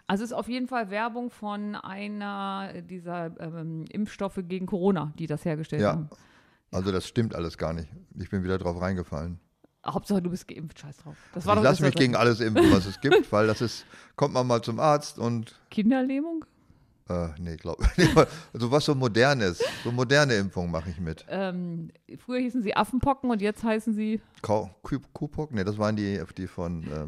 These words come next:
Speaker 2: Fleming.
Speaker 1: Sie heißen nicht mehr Affenpocken, sondern M-Monkey, M P. M P
Speaker 2: Ja?
Speaker 1: Tro-, ja, ja, weil man soll nicht Affenpocken sagen, also nimmt man das
Speaker 2: Wem
Speaker 1: Englische.
Speaker 2: hat man denn damit, äh,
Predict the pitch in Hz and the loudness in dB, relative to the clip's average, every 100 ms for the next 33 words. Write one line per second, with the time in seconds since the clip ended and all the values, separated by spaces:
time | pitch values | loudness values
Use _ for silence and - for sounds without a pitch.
0 | - - 73 69 190 220 233 220 113 196 | -10 -8 -8 -6 -10 -8 -6 -6 -8 -10
1 | 190 180 175 185 170 180 185 - - 196 | -12 -12 -12 -12 -10 -8 -10 -10 -10 -6
2 | 214 220 214 175 170 214 240 254 226 220 | -4 -4 -6 -6 -6 -4 -6 -6 -8 -6
3 | 220 - _ - 185 196 233 190 151 _ | -8 -10 _ -10 -8 -6 -2 -2 -4 _
4 | - 185 196 - 127 233 - 160 151 131 | -8 -4 0 0 0 -4 -6 -4 -4 -6
5 | 139 - 160 175 170 175 180 165 165 156 | -10 -4 -2 0 0 0 0 -4 -4 -2
6 | 147 139 139 - 160 165 147 147 104 117 | -4 -4 -4 -4 -2 -2 -2 -2 2 2
7 | 113 107 101 101 98 101 135 110 - - | 4 0 2 2 2 2 0 -4 -6 -10
8 | 90 | -4